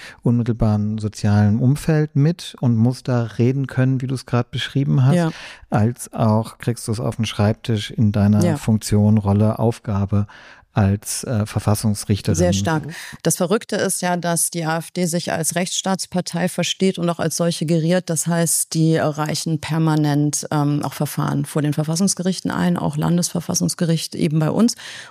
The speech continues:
Speaker 2: Und wir haben, ähm, eine riesige Menge von A-F-D-generierten Verfahren, ja.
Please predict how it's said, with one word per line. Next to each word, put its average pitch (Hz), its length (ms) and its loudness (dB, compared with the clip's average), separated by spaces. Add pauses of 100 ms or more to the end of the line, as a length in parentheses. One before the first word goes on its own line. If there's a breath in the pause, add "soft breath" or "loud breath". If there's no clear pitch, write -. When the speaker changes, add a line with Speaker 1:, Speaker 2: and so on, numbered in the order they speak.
(140 loud breath)
Speaker 2:
Und 165 300 2
wir 151 160 0
haben, 147 520 2
ähm, 139 280 2
eine 135 240 0
riesige 139 280 0
Menge 143 300 0
von 139 300 0
A-F-D-generierten 151 840 -2
Verfahren, 160 500 -2
ja. 175 140 0